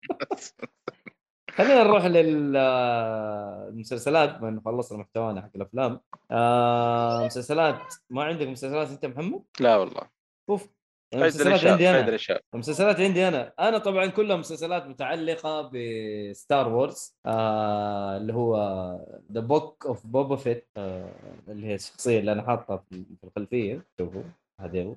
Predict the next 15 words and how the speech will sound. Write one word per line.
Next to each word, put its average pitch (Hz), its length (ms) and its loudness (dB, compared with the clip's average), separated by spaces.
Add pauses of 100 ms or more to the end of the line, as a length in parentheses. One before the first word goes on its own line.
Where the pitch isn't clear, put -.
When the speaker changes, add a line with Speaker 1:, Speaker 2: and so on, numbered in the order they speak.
(140)
Speaker 2:
آه، 92 360 -6
بوبا 120 280 2
فيت، 147 260 0 (320)
آه، 98 320 -6
باونتي 127 420 0
هانتر 139 480 -2
موجود 107 600 -6
في - 120 -12
الأجزاء 104 840 -8
ال-، 101 320 -10
القديمة 101 680 -2
اللي 95 280 -4
هي 95 40 -6
في 95 120 -16
الثمانينات. 95 1040 -8